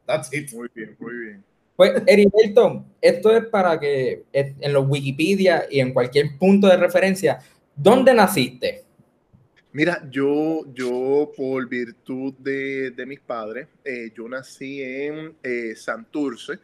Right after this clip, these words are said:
Speaker 3: Mm.
Speaker 2: en un hospital, eh, de trabajadores llamado el Presbiteriano, hoy conocido como el Ashford, eh, Presbyterian Hospital, en inglés, en el área de condado,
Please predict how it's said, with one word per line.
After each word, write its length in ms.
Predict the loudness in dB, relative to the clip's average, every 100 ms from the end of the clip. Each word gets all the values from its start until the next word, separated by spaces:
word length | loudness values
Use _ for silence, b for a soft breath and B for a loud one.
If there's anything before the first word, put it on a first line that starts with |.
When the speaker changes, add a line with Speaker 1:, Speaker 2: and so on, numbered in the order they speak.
| _ _ _ _
Speaker 3:
Mm. 40 | -6
Speaker 2:
en 340 | -4 -4 -6
un 120 | -10 -12 _
hospital, 800 | -14 -8 -6 -4 -4 -4 -6 -8
eh, 720 | -8 -10 -10 -12 -14 -16 -16
de 120 | -16
trabajadores 680 | -12 -8 -8 -10 -10 -10 -10
llamado 680 | -8 -8 -8 -10 -10 -12 -12
el 160 | -14 -16
Presbiteriano, 960 | -16 -16 -14 -8 -6 -6 -8 -8 -12 -14 _
hoy 240 | -10 -10
conocido 640 | -12 -14 -14 -14 -14 -14 -14
como 300 | -14 -12 -12
el 160 | -12 -12
Ashford, 1080 | -10 -10 -14 -16 -14 -10 -8 -8 -8 -10 -12
eh, 500 | -14 -16 -16 -18 -18
Presbyterian 640 | -18 -18 -16 -10 -8 -8 -6
Hospital, 580 | -8 -8 -10 -6 -6 -8 _ _ _
en 140 | -12 -10
inglés, 480 | -10 -8 -6 -6 -8
en 160 | -12
el 100 | -12
área 200 | -10 -10
de 120 | -10
condado, 480 | -10 -6 -6 -6 -10